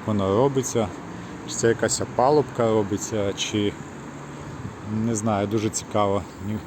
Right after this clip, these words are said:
ніколи з таким не стикався. Ось дивіться, теж повноцінний кирпіч. Немає ніяких цих. Да, цікаво.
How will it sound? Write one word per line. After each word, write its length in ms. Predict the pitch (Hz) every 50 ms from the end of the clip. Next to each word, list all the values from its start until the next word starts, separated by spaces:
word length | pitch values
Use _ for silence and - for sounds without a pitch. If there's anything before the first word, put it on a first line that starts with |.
| - -
ніколи 380 | 110 104 - - 123 131 127 -
з 60 | -
таким 380 | - 113 98 - - 123 123 104 - - - - - - - - - - - - - - - - -
не 240 | 107 107 113 113 107
стикався. 760 | - - - 120 - - 117 110 107 98 - - - 104 92 - - - -
Ось 180 | 110 107 101 98
дивіться, 360 | 98 110 107 110 - - 101
теж 260 | - - 120 104 101 101 -
повноцінний 580 | 101 107 110 107 98 - - 127 117 110 110 101
кирпіч. 580 | - 107 101 101 - - 131 147 160 - - - - - - - - - - - - - - - - - - - - - -
Немає 480 | 113 113 113 113 113 110 110 110 107 107
ніяких 540 | 110 110 107 107 107 101 - - 95 - -
цих. 240 | - - 135 147 - - - - - - - - - - - - - - - - - - - - - - - - - - - - - - -
Да, 360 | 110 113 110 104 110 107 104 87 - - - -
цікаво. 540 | - - 113 - - 117 113 107 104 104